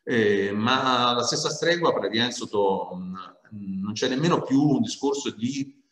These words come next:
ehm, confini domestici, praticamente, nel senso che, mm, anche il bando a sostegno dell'internazionalizzazione che condividiamo con le altre,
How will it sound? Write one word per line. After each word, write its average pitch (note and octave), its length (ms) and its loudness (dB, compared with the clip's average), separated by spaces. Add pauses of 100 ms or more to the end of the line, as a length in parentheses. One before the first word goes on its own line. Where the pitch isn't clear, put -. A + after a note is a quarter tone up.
(160)
ehm, G2+ 500 0
confini C3+ 480 2
domestici, F#2+ 680 -2
praticamente, F#2 500 -4 (100)
nel F2+ 100 -12
senso A#2+ 420 -2
che, A2+ 400 2
mm, F#2+ 200 0 (400)
anche D3+ 320 2
il A2+ 120 2
bando B2 380 2
a - 20 4
sostegno C#3 380 -2
dell'internazionalizzazione G#2+ 1160 0
che - 500 -4 (720)
condividiamo A#2 800 2
con A#2 240 2
le G2+ 180 0
altre, G#2+ 540 0